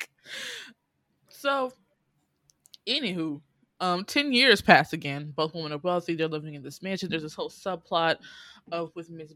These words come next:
Bue meeting a man and falling in love again, and the girls are grown, and of course, um,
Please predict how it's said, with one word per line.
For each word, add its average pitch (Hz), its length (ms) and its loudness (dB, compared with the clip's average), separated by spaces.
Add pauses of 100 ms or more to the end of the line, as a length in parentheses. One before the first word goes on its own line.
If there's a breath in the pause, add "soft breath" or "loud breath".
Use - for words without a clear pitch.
(100)
Bue 185 600 -12
meeting 170 340 -8
a 156 60 -6
man 170 500 0
and 147 140 -8
falling 170 360 -6
in 156 260 -12
love 175 220 -4
again, 160 360 -6
and 156 80 -8
the 156 80 -10
girls 165 400 2
are 147 200 0
grown, 165 640 -4
and 147 180 -14 (520 soft breath)
of - 100 -20
course, - 600 0 (100)
um, 147 460 0